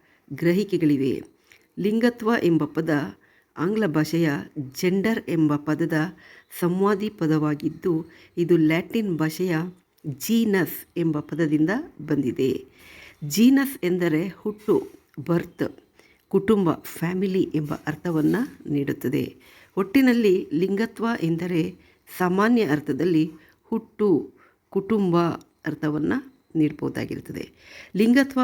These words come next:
ಎಂಬ ಪದದ ವಿಶಾಲ ಅರ್ಥವನ್ನ ಗಮನಿಸಿದಾಗ, ಸ್ತ್ರೀ ಪುರುಷರು ಕುಟುಂಬದ ಸನ್ನಿವೇಶದಲ್ಲಿ ನಿರ್ವಹಿಸುವ ಸಮಾಜೋ ಸಾಂಸ್ಕೃತಿಕ ನಿರ್ವಚನವೇ ಲಿಂಗತ್ವ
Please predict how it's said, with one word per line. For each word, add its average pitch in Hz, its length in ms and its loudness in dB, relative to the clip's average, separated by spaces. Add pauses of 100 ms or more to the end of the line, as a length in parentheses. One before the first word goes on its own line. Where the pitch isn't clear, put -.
(140)
ಎಂಬ 170 280 2
ಪದದ 170 640 -4
ವಿಶಾಲ 185 440 -4
ಅರ್ಥವನ್ನ 156 500 -2
ಗಮನಿಸಿದಾಗ, 143 680 -2 (760)
ಸ್ತ್ರೀ 247 280 4
ಪುರುಷರು 170 880 -2
ಕುಟುಂಬದ 196 460 -2 (140)
ಸನ್ನಿವೇಶದಲ್ಲಿ 156 880 0 (320)
ನಿರ್ವಹಿಸುವ 175 840 0 (500)
ಸಮಾಜೋ 190 500 2
ಸಾಂಸ್ಕೃತಿಕ 180 840 -4
ನಿರ್ವಚನವೇ 160 880 0 (300)
ಲಿಂಗತ್ವ 165 580 0